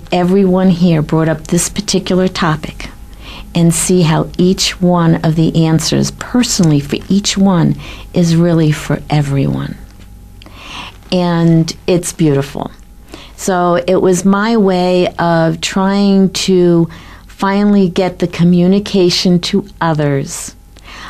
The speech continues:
of what I know, what I see, what I feel that helps them now. Not tomorrow, helps them now. And not in general,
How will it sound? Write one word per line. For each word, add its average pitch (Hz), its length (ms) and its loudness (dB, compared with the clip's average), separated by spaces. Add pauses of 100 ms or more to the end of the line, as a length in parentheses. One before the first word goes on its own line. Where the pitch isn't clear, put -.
(180)
of 175 260 -2
what 185 280 -2
I 202 220 0
know, 180 420 2
what 170 240 0
I 180 140 0
see, 180 500 0
what 170 200 0
I 175 120 0
feel 165 760 0 (440)
that 156 140 -4
helps 160 380 -6
them 151 520 0
now. 135 540 -2 (580)
Not 143 300 -2
tomorrow, 180 760 2
helps 147 440 -6
them 156 280 0
now. 139 420 0 (400)
And 170 200 4
not 151 280 -2
in 208 240 4
general, 151 640 0